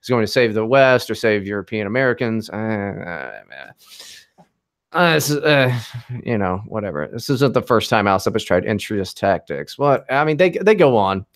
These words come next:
uh, about this, but there was one part. Oh no, did they not have it in here?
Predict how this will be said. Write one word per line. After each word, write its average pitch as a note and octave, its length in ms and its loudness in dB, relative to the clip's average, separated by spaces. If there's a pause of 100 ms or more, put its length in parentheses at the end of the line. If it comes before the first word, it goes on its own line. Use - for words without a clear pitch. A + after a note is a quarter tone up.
(340)
uh, G#2+ 220 2
about F#2+ 300 0
this, G2+ 180 -4
but - 160 -16
there F#3+ 120 0
was D#3+ 220 -4 (200)
one G#3+ 260 0
part. G2+ 440 -2 (1400)
Oh B2+ 100 -4
no, G2+ 380 -4
did G#2 100 -4
they C3 100 -2
not C#3+ 120 -2
have C#3+ 260 -2
it D#3 40 -2
in E3 140 0
here? D#3 260 -2